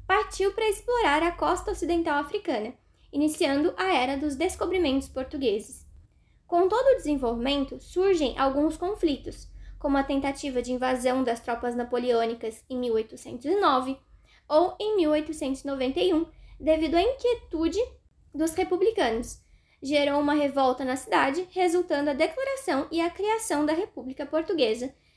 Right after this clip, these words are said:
em mil novecentos e dez. A cidade de Porto, considerada a capital da região norte, reúne dezessete municípios, entre eles Vila Nova de Gaia,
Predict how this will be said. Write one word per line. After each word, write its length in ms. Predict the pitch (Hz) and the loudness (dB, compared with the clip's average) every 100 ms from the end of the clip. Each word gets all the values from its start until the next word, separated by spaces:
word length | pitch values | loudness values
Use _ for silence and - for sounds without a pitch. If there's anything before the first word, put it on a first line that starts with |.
| _ - | _ 0
em 220 | 339 339 | 4 6
mil 160 | 330 | 4
novecentos 640 | 370 453 440 - 285 294 330 | 2 -2 -4 -4 -4 -2 -2
e 40 | |
dez. 460 | 233 - - - _ _ _ _ _ _ _ - | -2 -6 -12 -18 _ _ _ _ _ _ _ -2
A 80 | 320 | 0
cidade 380 | 339 381 440 440 | 2 2 2 2
de 80 | |
Porto, 420 | 349 294 311 320 269 | 0 2 2 0 -6
considerada 600 | 294 302 302 262 285 277 | -4 -4 -2 -2 -2 -2
a 40 | |
capital 540 | 277 262 - 311 370 | -4 -8 -4 0 2
da 80 | 339 | 2
região 400 | 294 277 247 233 | 2 0 -2 -4
norte, 500 | 226 226 277 - - _ _ _ | -2 -2 -4 -6 -18 _ _ _
reúne 380 | 302 277 311 320 | 0 2 2 2
dezessete 760 | 311 311 320 320 349 415 453 | 0 0 0 0 0 0 0
municípios, 800 | 453 480 554 - 226 - - - - _ _ _ | 0 0 -2 -4 -6 -8 -14 -16 -18 _ _ _
entre 340 | - 277 269 254 | 0 0 2 0
eles 300 | 220 226 226 | 0 -2 -2
Vila 280 | 349 453 | 0 2
Nova 220 | 415 277 247 | 2 2 0
de 100 | 285 | 0
Gaia, 460 | 302 254 254 320 | 2 2 0 -2